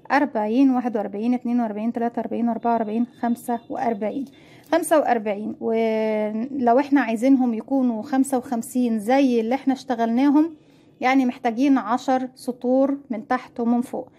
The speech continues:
يعني نقدر نقول يا بنات خمسة سطور تحت وخمس سطور فوق، تمام؟ علشان نخلي احنا عندنا مثلا عرض الكوشنز خمسة وخمسين غرزة، ارتفاعنا بردك للكوشنز يكون خمسة وخمسين غرزة.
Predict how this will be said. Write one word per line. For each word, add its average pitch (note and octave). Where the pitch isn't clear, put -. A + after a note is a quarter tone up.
يعني C#4+
نقدر D#4+
نقول D4
يا D4+
بنات A#3
خمسة D4+
سطور D#4
تحت F4
وخمس D4+
سطور C4+
فوق، -
تمام؟ B3
علشان C#4
نخلي A#3+
احنا A#3
عندنا A#3
مثلا A3+
عرض A#3
الكوشنز A#3+
خمسة B3+
وخمسين A3+
غرزة، C4+
ارتفاعنا D4+
بردك C#4
للكوشنز C4+
يكون B3+
خمسة A#3+
وخمسين A3+
غرزة. G#3